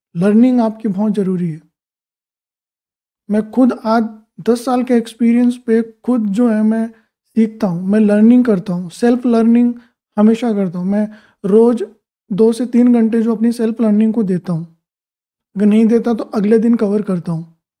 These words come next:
उस दिन नहीं होता तो फिर मैं वीकेंड पे कवर करता हूँ।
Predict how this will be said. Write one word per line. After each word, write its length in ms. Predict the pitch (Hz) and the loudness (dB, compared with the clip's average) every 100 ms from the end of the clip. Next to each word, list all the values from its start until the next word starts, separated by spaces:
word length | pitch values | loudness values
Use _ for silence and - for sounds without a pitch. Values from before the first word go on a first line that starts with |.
| _ _ _ _ - | _ _ _ _ -2
उस 100 | 208 | 2
दिन 160 | 247 | 4
नहीं 160 | 247 247 | 6 6
होता 220 | 233 240 | 2 0
तो 100 | 233 | -2
फिर 160 | 254 262 | -2 2
मैं 160 | 262 233 | 2 2
वीकेंड 400 | 214 214 240 233 | 0 2 0 2
पे 100 | 247 | 0
कवर 240 | 214 208 | 0 -2
करता 300 | 196 151 - | -4 -8 -8
हूँ। 120 | 156 | -12